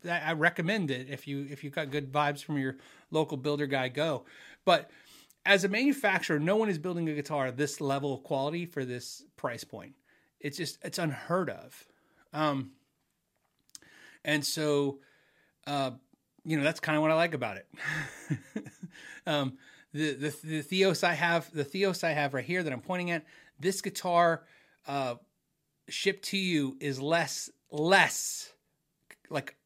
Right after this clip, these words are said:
a lot less, like, not quite a thousand dollars, but close to it. Almost a thousand dollars less than a Suhr is to the dealer. <laughs> So direct, uh, consuming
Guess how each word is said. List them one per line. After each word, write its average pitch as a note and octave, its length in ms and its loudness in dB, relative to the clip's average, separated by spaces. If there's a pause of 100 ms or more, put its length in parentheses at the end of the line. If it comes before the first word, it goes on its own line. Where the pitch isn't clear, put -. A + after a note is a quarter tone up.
(360)
a E3+ 100 -6
lot D3 320 6
less, A#2 400 -6
like, C#3+ 180 -4 (100)
not F#3 280 -2
quite G3+ 220 2
a D#3 40 0
thousand C#3 320 0
dollars, C3 220 0
but C#3 100 -12
close D#3+ 280 -2
to E3 120 -4
it. D#3+ 160 -6 (720)
Almost G#3+ 320 4
a F#3+ 60 -6
thousand F#3+ 240 2
dollars E3 180 2
less F#3+ 360 2 (320)
than E3 120 2
a E3 40 4
Suhr D#3+ 760 0 (240)
is E3+ 320 0
to - 180 -2
the C#3+ 160 0
dealer. C3 600 -4 (640)
<laughs> - 60 -8 (800)
So E3 340 -2
direct, F3+ 500 0
uh, F3+ 180 -2
consuming E3+ 580 -4